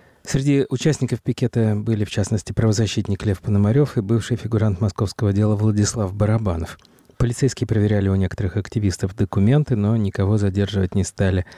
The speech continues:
На месте пикета были также участники движения «Серб».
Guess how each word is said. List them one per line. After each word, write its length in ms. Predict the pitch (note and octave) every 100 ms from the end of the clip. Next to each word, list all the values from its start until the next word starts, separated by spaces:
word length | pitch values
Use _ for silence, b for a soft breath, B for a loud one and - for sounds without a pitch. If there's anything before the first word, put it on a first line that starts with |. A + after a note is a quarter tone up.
| B B B B
На 100 | C3+
месте 300 | C3+ D#3 -
пикета 360 | B2 A2 A#2 A2+
были 200 | G2+ G#2
также 280 | G2+ G2 F#2+
участники 480 | F2+ F#2+ F2+ G#2+ G2+
движения 600 | G2 F2+ F2+ F#2+ G2+ -
«Серб». 540 | - - - - -